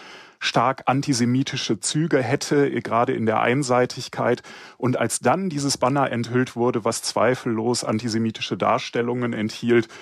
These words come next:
da war eigentlich schon alles zu spät. Es gab dann noch verschiedene andere Fundstellen für mutmaßlichen Antisemitismus. Und eigentlich kann man über jede dieser einzelnen kleinen Diskussionen sagen,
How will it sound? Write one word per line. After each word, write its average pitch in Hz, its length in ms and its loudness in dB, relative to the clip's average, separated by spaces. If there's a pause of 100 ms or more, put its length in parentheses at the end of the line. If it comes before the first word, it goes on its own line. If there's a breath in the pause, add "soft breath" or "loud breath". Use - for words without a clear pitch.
(400 loud breath)
da 131 480 2
war 123 580 0
eigentlich 131 600 -4
schon 127 240 -2
alles 120 320 -2
zu - 120 -8
spät. - 520 -4 (400 soft breath)
Es - 100 -10
gab 113 220 -2
dann 113 120 0
noch 110 140 -2
verschiedene 113 580 -4
andere 151 380 0
Fundstellen 139 720 -2
für 127 240 -6
mutmaßlichen 135 1040 -2
Antisemitismus. 123 960 -2 (420 loud breath)
Und 117 160 0
eigentlich 135 400 0
kann 135 140 -2
man 131 140 2
über 120 200 2
jede 139 540 4
dieser 131 280 0
einzelnen 131 580 -2
kleinen 120 380 0
Diskussionen 120 760 0
sagen, 113 440 0